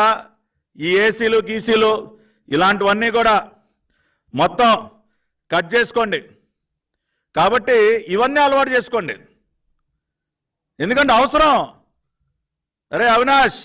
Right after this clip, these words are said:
ఇవన్నీ అవసరం నాన్న. నీలాగా ఇళ్ల మీద పడి నా ఇంటి మీదకి వచ్చావు, నా ఇల్లు మొత్తం ధ్వంసం చేశావు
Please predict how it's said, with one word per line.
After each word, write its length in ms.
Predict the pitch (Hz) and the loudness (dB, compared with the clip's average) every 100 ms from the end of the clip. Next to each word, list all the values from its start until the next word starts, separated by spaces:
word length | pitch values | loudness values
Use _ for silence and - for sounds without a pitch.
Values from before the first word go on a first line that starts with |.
| - _ _ _ _ _ _ _ _ _ _ _ 127 | -14 _ _ _ _ _ _ _ _ _ _ _ -6
ఇవన్నీ 260 | 175 262 | -4 0
అవసరం 360 | 220 233 277 277 | 0 0 -4 -2
నాన్న. 260 | 247 214 185 233 254 247 _ _ _ _ _ _ _ _ _ _ _ _ _ _ _ _ _ _ _ _ - | -2 0 0 0 0 -6 _ _ _ _ _ _ _ _ _ _ _ _ _ _ _ _ _ _ _ _ -10
నీలాగా 560 | 143 220 254 254 247 240 254 254 - _ _ _ _ 127 | -4 0 2 2 4 4 4 0 -4 _ _ _ _ -2
ఇళ్ల 240 | 165 233 | 2 2
మీద 180 | 247 247 | 2 0
పడి 340 | 247 240 240 233 - _ _ _ _ _ _ _ - | 2 2 2 0 -4 _ _ _ _ _ _ _ -6
నా 140 | 135 | -2
ఇంటి 220 | 196 220 254 | -2 -2 -2
మీదకి 240 | 262 262 | -2 0
వచ్చావు, 420 | 254 277 254 220 156 _ _ _ _ _ _ _ _ _ _ _ _ _ | 0 2 4 2 -2 _ _ _ _ _ _ _ _ _ _ _ _ _
నా 180 | 117 156 | -2 2
ఇల్లు 200 | 220 262 | 2 2
మొత్తం 320 | 269 262 269 | 0 0 -2
ధ్వంసం 400 | 254 254 262 269 | -2 -2 -2 -2
చేశావు 420 | 269 262 277 262 | 0 2 2 2